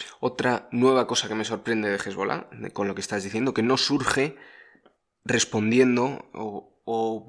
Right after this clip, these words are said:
opuesta a Israel, surge por necesidades o por cuestiones puramente del Líbano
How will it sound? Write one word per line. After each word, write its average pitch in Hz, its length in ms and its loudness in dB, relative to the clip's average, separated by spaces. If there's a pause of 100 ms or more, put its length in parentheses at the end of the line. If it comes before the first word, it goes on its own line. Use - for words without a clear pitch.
opuesta 135 680 6
a 117 100 4
Israel, 110 460 2
surge 131 460 2 (200)
por 120 120 2
necesidades 120 720 2
o 104 40 -2
por 117 140 -2
cuestiones 120 380 0
puramente 127 560 4
del 120 140 2
Líbano 139 360 0